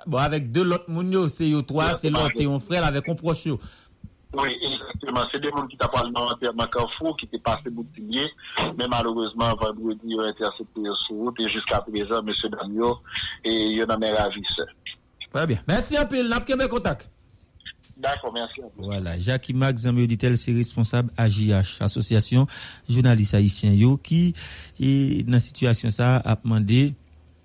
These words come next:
Speaker 1: pour, eh, libérer, libérer,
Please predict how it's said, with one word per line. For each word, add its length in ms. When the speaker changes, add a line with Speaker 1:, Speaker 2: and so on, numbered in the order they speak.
Speaker 1:
pour, 320
eh, 300
libérer, 1040
libérer, 880